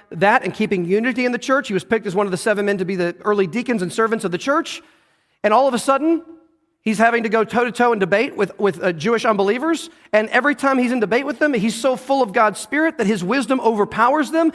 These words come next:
and they can't answer him, and they're becoming more jealous and angry, and just, they don't know what to do to overpower him in argument. They can't win. So finally, they drag him before the Jewish Sanhedrin, and they put him there, and what happens? Stephen,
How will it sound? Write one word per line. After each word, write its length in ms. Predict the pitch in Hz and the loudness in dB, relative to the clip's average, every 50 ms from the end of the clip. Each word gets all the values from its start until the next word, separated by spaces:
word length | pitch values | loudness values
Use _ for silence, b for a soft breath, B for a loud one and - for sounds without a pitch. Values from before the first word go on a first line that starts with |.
| B B B | B B B
and 80 | 202 202 | 0 0
they 80 | 202 | 0
can't 260 | - - 247 233 226 | 0 0 -2 -2 0
answer 340 | 220 226 269 285 - 311 285 | 0 0 0 0 0 0 2
him, 200 | 302 330 320 311 - - | 2 2 2 0 -2 -4
and 80 | - | -4
they're 100 | - 208 | -4 -2
becoming 300 | 196 226 - 254 233 220 | -2 0 -2 0 0 2
more 180 | 202 202 196 170 | 2 2 2 2
jealous 380 | 139 160 247 277 294 294 - 240 | 0 2 2 2 2 2 0 -2
and 100 | 208 190 - | -4 -2 -2
angry, 400 | 220 254 277 247 262 277 262 190 | 0 0 0 0 0 0 0 0
and 100 | 196 185 | 0 0
just, 160 | 185 202 - B B B | 0 -2 -4 B B B
they 60 | - | 0
don't 100 | 214 240 | 2 2
know 60 | 247 226 | 2 2
what 100 | 214 220 | 0 0
to 60 | 175 | -2
do 180 | 151 240 285 | -2 0 0
to 100 | 269 240 | 0 2
overpower 480 | - 220 175 185 - - 220 233 247 247 | 0 0 0 -2 0 2 2 4 4 4
him 140 | 220 254 247 | 2 0 0
in 60 | 208 | 0
argument. 380 | 196 208 247 240 311 294 277 240 | 2 2 2 2 2 -2 -2 -2
They 80 | 185 - | -4 -6
can't 260 | - 190 185 - 165 | -4 -6 -6 -4 -2
win. 340 | 170 226 285 320 330 320 - B B B B B B | 0 0 2 2 0 -2 -4 B B B B B B
So 140 | B - 175 | B -10 -10
finally, 460 | 139 - - 233 269 269 269 262 262 254 B B B | -4 0 2 2 2 2 0 0 -2 -4 B B B
they 80 | 175 | -6
drag 300 | 151 147 196 202 220 202 | -2 2 4 4 4 4
him 160 | 208 220 214 | 0 -2 -4
before 460 | 185 185 170 - 208 202 202 214 208 208 - - | -4 -6 -6 0 0 2 2 2 0 -2 -6 -12
the 60 | 165 | -10
Jewish 420 | 135 - 202 196 196 185 - - - | -6 -2 0 0 0 -2 -4 -8 -8
Sanhedrin, 560 | - 160 135 135 262 233 277 285 285 285 262 - b b b b b | -6 -6 -4 -4 -4 -2 0 0 0 0 -4 -8 b b b b b
and 100 | 160 165 | -4 -4
they 60 | 165 | -4
put 200 | 160 - 233 233 | -4 -2 -2 0
him 120 | 254 254 | 0 2
there, 320 | 254 254 254 254 254 240 B B B | 2 2 2 2 2 0 B B B
and 120 | 165 165 165 | -4 -2 0
what 120 | 208 220 | 2 2
happens? 460 | 208 226 240 240 247 262 262 - - B B B B | 4 2 2 2 0 -4 -6 -6 -10 B B B B
Stephen, 460 | - - - 294 320 311 349 294 | -14 -4 0 2 2 4 4 2